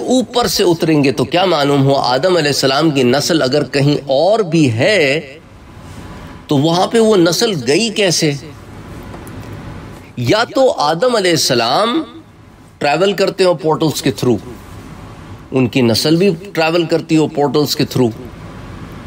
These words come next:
तो ये एक possibility है कि आदम अलैहिस्सलाम की नस्ल और जगहों पर भी हो, औलाद आदम ही हो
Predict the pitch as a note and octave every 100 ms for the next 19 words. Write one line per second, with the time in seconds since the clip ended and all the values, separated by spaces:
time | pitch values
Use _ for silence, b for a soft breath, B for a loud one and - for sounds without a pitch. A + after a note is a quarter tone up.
0 | - - - - - - - - - -
1 | - C3 B2+ G3+ A3 G#3+ - D#3+ - D#3
2 | D#3 F#3+ F3 G3 C#3+ A#2+ G3 A#2+ - -
3 | - - - - - D#3 F3 G3+ F3 D#3
4 | C#3 C#3 B2+ D3 F3 C#3+ C3+ C3+ C#3+ F#3
5 | D#3+ - D3+ F3+ D#3 D3+ D3+ D#3+ D3+ C3
6 | C#3 A2+ G#2+ - - - - - - -
7 | - - - - - A2+ B2 C3+ C#3 C#3+
8 | A3+ G#3 D#3+ A2+